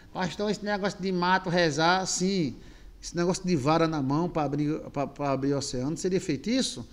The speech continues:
Não. Pra que vara? É porque a vara representa a autoridade, né?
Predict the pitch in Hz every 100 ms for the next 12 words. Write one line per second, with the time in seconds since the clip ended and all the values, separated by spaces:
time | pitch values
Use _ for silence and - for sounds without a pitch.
0 | - - - 240 254 175 175 190 - 311
1 | 311 302 233 226 131 113 - - - -
2 | - - - - - 156 - 233 226 294
3 | 269 226 214 226 208 269 254 190 180 202
4 | 202 254 247 226 220